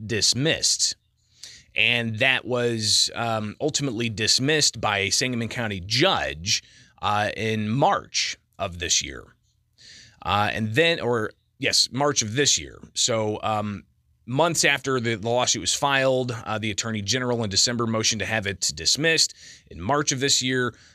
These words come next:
the judge dismissed it, and then the documents that were under seal were revealed. And that revealed a whole host of things, not just the contents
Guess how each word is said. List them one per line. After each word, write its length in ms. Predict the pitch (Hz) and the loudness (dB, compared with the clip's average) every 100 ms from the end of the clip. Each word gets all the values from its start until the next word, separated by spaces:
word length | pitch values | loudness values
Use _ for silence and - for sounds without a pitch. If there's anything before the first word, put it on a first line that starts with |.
| _ | _
the 300 | - 95 95 | -6 -2 -2
judge 380 | 90 107 123 110 | 0 0 0 0
dismissed 520 | 87 87 - 156 - | -2 0 2 2 2
it, 340 | 147 139 - - - | 0 0 0 0 -4
and 480 | 117 120 120 120 110 | -4 0 0 0 -2
then 580 | 110 165 208 160 165 147 | 0 2 2 0 -2 -2
the 140 | 127 | -2
documents 800 | 117 131 143 139 139 127 - - - | 0 0 0 -2 0 2 2 2 -2
that 120 | 123 | -4
were 160 | 110 95 | -2 -2
under 240 | 180 190 | 0 2
seal 400 | 147 - 85 92 | 2 0 -2 -2
were 160 | 104 107 | -2 -2
revealed. 600 | 107 123 190 170 50 - - - - - - | -2 0 2 2 -2 -12 -20 -20 -20 -2 2
And 300 | 123 123 120 | 2 2 0
that 140 | 113 | 0
revealed 360 | 139 127 139 131 | 0 2 2 0
a 80 | |
whole 220 | 110 143 127 | 0 0 0
host 380 | 135 156 - | 2 2 2
of 80 | - | -2
things, 560 | - 78 65 52 - - | -6 -6 -6 -6 -2 0
not 220 | 120 135 | 0 0
just 240 | 113 131 - | 0 0 0
the 60 | |
contents 520 | 113 143 139 123 110 | -2 -2 -2 -2 -2